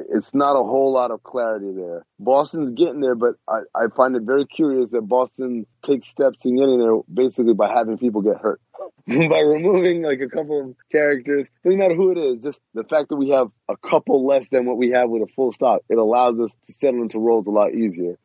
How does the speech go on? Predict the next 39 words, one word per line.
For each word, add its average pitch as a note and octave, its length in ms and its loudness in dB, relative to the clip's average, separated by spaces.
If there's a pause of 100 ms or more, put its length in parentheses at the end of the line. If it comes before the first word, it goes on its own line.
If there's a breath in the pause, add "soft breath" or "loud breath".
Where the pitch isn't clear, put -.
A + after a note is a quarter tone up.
(100)
Philadelphia, C#3 720 2 (200)
you, A2+ 140 -6
you A#2 220 -2
got B2 120 4
a A2 40 -4
situation B2+ 640 0
where A2 200 0
Joel B2 420 2
Embiid, A#2 420 -2 (200)
I F#2 60 -4
guess, A#2 220 0
is G2+ 100 -4
embarrassed B2 480 0
about B2+ 340 0
his A#2 180 -6
different A#2+ 380 -4
production, A#2+ 460 -6 (220)
uh, G#2+ 120 0 (120)
of A2 180 -2
late, A#2 280 0 (180)
but G#2 260 0 (140)
the G2 180 -2
reasoning A#2+ 540 0
that A#2 100 4
he G#2+ 120 2
had A#2 300 0
didn't A2+ 180 2
make A2+ 180 2
any G#2+ 120 0
sense. A#2+ 460 -6
Like, F#2 220 0
"Oh, A#2 280 2
I'm G2 120 -4
hanging A#2+ 320 2
on A#2 140 -2
the G#2+ 60 -2
three-point G#2+ 340 0
line." G2 180 -2
Well, G2 260 2